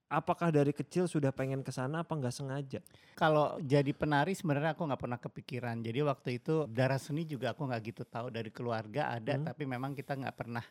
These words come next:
Speaker 1: Hmm.
Speaker 2: menekuni. Aku nggak pernah kursus atau apa
Speaker 1: Hmm.
Speaker 2: segala macam. Hanya memang seneng menggambar waktu itu karena turunan dari
Speaker 1: Oke.
Speaker 2: papa.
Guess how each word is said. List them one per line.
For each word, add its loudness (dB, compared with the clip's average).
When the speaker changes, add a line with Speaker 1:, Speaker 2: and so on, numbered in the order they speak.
Speaker 1:
Hmm. -6
Speaker 2:
menekuni. -2
Aku -6
nggak -6
pernah -8
kursus -8
atau -12
apa -6
Speaker 1:
Hmm. -2
Speaker 2:
segala -4
macam. -8
Hanya 0
memang -2
seneng -6
menggambar -4
waktu -10
itu -10
karena -8
turunan -6
dari 0
Speaker 1:
Oke. -4
Speaker 2:
papa. -12